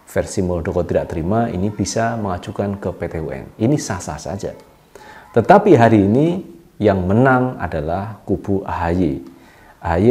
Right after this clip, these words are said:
memenangkan pertarungan di Kemenkumham karena A H Y yang menang saat ini.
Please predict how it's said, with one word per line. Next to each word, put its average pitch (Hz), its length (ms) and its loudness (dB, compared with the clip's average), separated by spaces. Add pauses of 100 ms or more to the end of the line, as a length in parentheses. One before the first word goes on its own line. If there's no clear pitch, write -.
memenangkan 98 640 0
pertarungan 117 800 2
di 113 480 0 (160)
Kemenkumham 80 1120 -6
karena 90 480 -2 (320)
A 85 140 -4
H - 20 0
Y 107 160 6
yang 80 160 0
menang 95 320 -2
saat 76 320 -12
ini. 71 160 -8